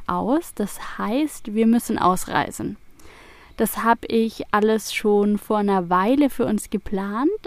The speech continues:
und jetzt hat sich aber ganz spontan die Möglichkeit ergeben, ein paar Tage vor der Ausreise noch Familie hier zu treffen.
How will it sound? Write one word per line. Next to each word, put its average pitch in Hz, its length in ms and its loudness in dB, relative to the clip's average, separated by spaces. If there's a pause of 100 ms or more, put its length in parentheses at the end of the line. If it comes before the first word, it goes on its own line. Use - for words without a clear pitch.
und 233 160 4
jetzt 240 380 2
hat 277 140 0
sich 247 180 2
aber 220 140 2
ganz 240 220 0
spontan 220 460 0
die 208 60 4
Möglichkeit 208 600 0
ergeben, 190 540 0 (400)
ein 214 180 2
paar 294 260 0
Tage 269 280 -2
vor 269 220 0
der - 180 0
Ausreise 233 540 -2
noch 220 280 0
Familie 262 600 10
hier - 240 -6
zu - 120 -8
treffen. - 540 -10